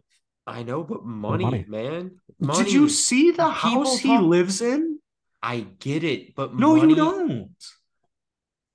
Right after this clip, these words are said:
Speaker 3: He's a several-time major champion with double-digit million dollars in the bank.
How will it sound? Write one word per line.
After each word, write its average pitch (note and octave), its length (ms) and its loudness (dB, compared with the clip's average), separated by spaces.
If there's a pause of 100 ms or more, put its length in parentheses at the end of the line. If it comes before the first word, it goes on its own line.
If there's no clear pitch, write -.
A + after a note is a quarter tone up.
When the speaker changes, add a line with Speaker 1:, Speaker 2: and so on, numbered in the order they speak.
(1120)
Speaker 3:
He's D4+ 280 4
a D4+ 120 4
several-time D4+ 720 2
major C#4 280 0
champion C4 560 -4
with E3 200 -4
double-digit A3 680 -4
million G#3+ 360 0
dollars G3+ 380 0
in F3+ 180 -2
the F3+ 80 -2
bank. D#3 460 -4